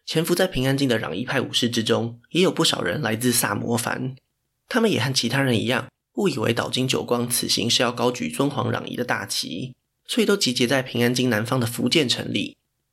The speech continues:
甚至还打算送给岛津久光一份隆重的见面礼，那就是对支持公武合体的关白发起攻击。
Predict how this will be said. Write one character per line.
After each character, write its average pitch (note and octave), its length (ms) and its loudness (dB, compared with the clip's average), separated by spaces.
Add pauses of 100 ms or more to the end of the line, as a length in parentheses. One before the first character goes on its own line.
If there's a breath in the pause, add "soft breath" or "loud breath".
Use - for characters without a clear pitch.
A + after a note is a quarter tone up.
(140)
甚 A3 200 2
至 F3+ 200 4
还 B2+ 100 0
打 - 160 -2
算 B2+ 200 0
送 C3 160 0
给 A#2 100 2
岛 A#2 160 0
津 B2+ 200 0
久 A#2+ 140 0
光 A#2 260 0
一 A2+ 60 -4
份 B2 200 4
隆 A2 200 0
重 C3+ 160 2
的 G#2+ 80 0
见 B2 160 4
面 A#2 220 2
礼， - 240 -6 (520)
那 B2 120 2
就 A2+ 80 2
是 A2+ 140 2
对 A#2 160 0
支 C3 180 -2
持 A#2+ 180 0
公 A#2 160 0
武 A2+ 100 -2
合 A2 180 0
体 - 100 -2
的 B2+ 80 -2
关 A#2+ 220 0
白 - 160 -4
发 A2+ 180 -2
起 - 160 -4
攻 A#2+ 240 -2
击。 - 480 -4